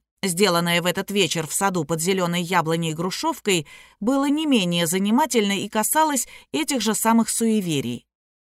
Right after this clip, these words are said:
Перебирая в памяти впечатления последних дней, Катя пришла к выводу, что суевериями в Славяно-Лужье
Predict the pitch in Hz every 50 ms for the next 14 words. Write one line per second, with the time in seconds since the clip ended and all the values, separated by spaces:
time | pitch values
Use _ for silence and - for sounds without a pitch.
0 | _ _ _ _ _ _ _ _ _ - 240 254 254 247 220 277 285 285 247 214
1 | 208 - - 247 240 214 185 165 - 196 185 - - 202 - 233 226 - 220 190
2 | 175 175 175 180 - - 190 - - 202 180 170 165 185 190 190 180 170 202 226
3 | 285 320 320 302 - _ - - - - _ _ - 269 262 247 247 247 240 240
4 | 226 - - 233 220 - - 220 254 320 302 220 180 151 147 135 120 - _ _
5 | _ _ - - - 247 240 - - 247 240 240 233 226 294 311 269 226 190 170
6 | 165 160 160 - - 190 185 185 208 202 202 196 196 214 277 302 240 196 175 175
7 | 160 135